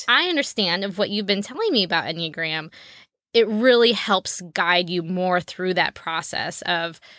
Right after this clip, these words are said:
Speaker 2: stop,
Speaker 1: Yes.
Speaker 2: what is happening here?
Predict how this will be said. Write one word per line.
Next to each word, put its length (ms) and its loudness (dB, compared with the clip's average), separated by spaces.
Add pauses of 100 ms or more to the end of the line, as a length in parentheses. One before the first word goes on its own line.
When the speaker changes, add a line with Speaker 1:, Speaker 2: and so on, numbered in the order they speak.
Speaker 2:
stop, 540 2
Speaker 1:
Yes. 420 -10 (120)
Speaker 2:
what 280 0
is 100 0
happening 420 2
here? 380 2